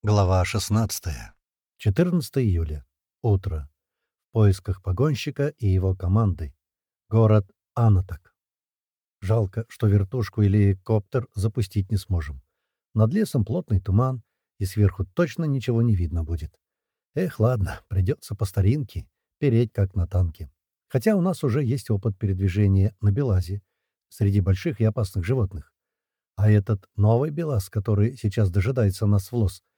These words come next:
вообще уже сделан с учетом нашего опыта.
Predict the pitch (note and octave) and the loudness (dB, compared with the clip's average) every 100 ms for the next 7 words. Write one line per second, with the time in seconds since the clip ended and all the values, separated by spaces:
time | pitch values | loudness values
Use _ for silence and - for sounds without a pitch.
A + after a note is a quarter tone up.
0 | _ _ - G2+ G2 - G#3 E3+ B2+ F2+ | _ _ 0 0 0 -2 -2 0 -4 -2
1 | D#3+ E3 D3+ G#2+ C3+ C#3 B2+ G2 F#2 - | -4 -4 -6 -6 -6 -2 2 2 2 -2
2 | E2+ D#2 F#2+ D2+ | -6 -6 -8 -10